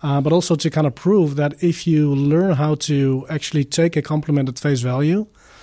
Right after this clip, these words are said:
that you will learn to believe the, the other people's opinion. So if they give you a compliment, it is because they think you did something well.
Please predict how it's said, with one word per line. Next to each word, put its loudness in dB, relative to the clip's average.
that -2
you 2
will 2
learn 2
to 0
believe 0
the, 2
the 0
other 2
people's -2
opinion. -2
So -8
if -2
they 2
give 0
you 2
a -2
compliment, -2
it -2
is 0
because -2
they -2
think -2
you -2
did -2
something -6
well. -4